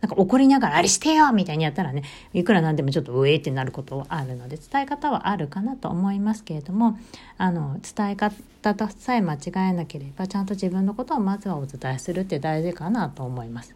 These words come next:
で、その前にまずは自分をちゃんと知るっていうこと。それをしていく順番はあるかなと思いました。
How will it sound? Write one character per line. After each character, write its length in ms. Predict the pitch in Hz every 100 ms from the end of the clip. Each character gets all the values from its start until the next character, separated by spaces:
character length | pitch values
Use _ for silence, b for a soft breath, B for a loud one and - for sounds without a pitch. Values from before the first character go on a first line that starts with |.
| -
で、 100 | 247
そ 100 | 240
の 100 | 214
前 240 | 214 294
に 60 | 370
ま 180 | 190 180
ず 80 | 180
は 80 |
自 160 | 131 135
分 160 | 123 127
を 60 |
ち 100 | 127
ゃ 60 | 143
ん 60 | 127
と 80 |
知 180 | 135 -
る 120 | 131
っ 40 | 135
て 160 | -
い 60 | 147
う 60 | 147
こ 120 | 160
と。 220 | - 196 196 B B B B B -
そ 60 |
れ 140 | 226 240
を 60 | 240
し 60 |
て 180 | - 247
い 40 |
く 140 | 240 247
順 240 | 240 233
番 220 | 233 233
は 260 | 247 277 -
あ 80 | 165
る 120 | 151
か 180 | 151 151
な 240 | 202 247
と 100 | 247
思 160 | 139 131
い 60 |
ま 200 | 127 135
し 100 | 160
た。 120 | -